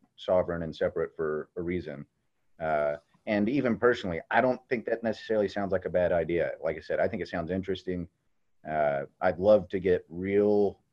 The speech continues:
feedback from them on what kind of results there's been. I've talked with a brother there. I wanna say his name's Taylor Nauta, uh, about this, uh, particular thing.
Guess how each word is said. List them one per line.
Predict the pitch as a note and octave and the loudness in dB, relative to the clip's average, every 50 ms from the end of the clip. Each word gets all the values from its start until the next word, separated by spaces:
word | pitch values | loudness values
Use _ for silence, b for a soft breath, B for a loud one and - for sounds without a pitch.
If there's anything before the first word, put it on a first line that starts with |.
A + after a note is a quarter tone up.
| _ _ | _ _
feedback | - A2+ G#2+ F#2+ F2+ G#2 G2+ G2+ G2+ - - | -4 -4 -4 -2 0 2 4 4 2 0 -2
from | - - G2+ G2 G2 F#2+ | -6 -4 -2 -2 0 -2
them | G2 G2+ G2+ G2 G2+ | -2 -2 -2 -2 -4
on | - F#2 F#2 F2+ E2+ F2 E2+ F2 - D#2+ D#2 | -4 -4 -4 -4 -4 -4 -4 -6 -8 -12 -16
what | E2+ E2 D#2+ F2+ F#2+ G2 - | -16 -10 -4 -2 -2 -2 -2
kind | - G2+ G2 F#2+ | -4 -4 -2 -2
of | F2+ D#2 | -2 -2
results | F2 E2 - F2 F2 F2+ F#2+ - - | -4 -4 -2 0 0 0 0 -2 -4
there's | - G2+ G2+ F#2+ | -4 -4 -4 -4
been. | F#2 F#2 G2+ G#2 G#2 G#2 - - | -4 -4 -4 -4 -4 -4 -4 -4
I've | F#2+ F#2 F#2+ - | -6 -6 -6 -6
talked | - D#3 F3 F3 - - | -4 -2 -2 -2 -2 -4
with | D3 - - | -10 -8 -8
a | A#2 | -4
brother | G2+ A2 A#2 A#2 A2+ A2+ A2 | -2 0 0 2 2 0 -2
there. | G2+ G#2+ G#2+ G#2+ G#2+ G#2 G#2 G2+ - _ _ _ _ _ _ _ _ _ _ _ _ _ _ _ _ _ _ - | 0 0 0 0 0 0 -2 -2 -6 _ _ _ _ _ _ _ _ _ _ _ _ _ _ _ _ _ _ -10
I | - | -8
wanna | G2 A#2 B2 | -6 -6 -6
say | - C#3 B2 | -2 0 0
his | G#2+ F#2+ | 0 0
name's | G#2 G2+ F2+ F2+ | 0 -2 -4 -4
Taylor | - - A#2 A#2 A2+ G#2 F2+ | -6 -4 -2 0 0 0 0
Nauta, | F2 F#2 F#2+ F#2 F2+ - - D#2+ D#2+ D#2 D2+ _ _ _ _ _ _ _ _ _ - | 0 0 0 0 -2 -2 -2 0 0 -2 -4 _ _ _ _ _ _ _ _ _ -6
uh, | - D#2 D#2+ D#2+ D#2 D2+ D2+ D2 D2 - _ - | -2 0 2 2 2 2 0 -2 -4 -8 _ -8
about | G2 D#2+ G2 G2 G2 - - - | -4 2 4 4 4 4 2 -2
this, | F2 D#2+ D#2 - - - - - _ _ _ _ - - | -2 -2 -2 -2 -6 -14 -20 -20 _ _ _ _ -14 -10
uh, | E2+ D2+ C#2+ C2+ C2+ - - _ _ _ _ _ _ | -8 -6 -6 -6 -6 -8 -10 _ _ _ _ _ _
particular | - F#2 - F#2+ E2+ - E2+ E2 E2 D#2 | -8 -6 -4 -4 -4 -4 -2 -2 -2 -2
thing. | - D#2 D2+ D2+ D2+ D#2 D#2 | -4 -6 -8 -6 -8 -10 -12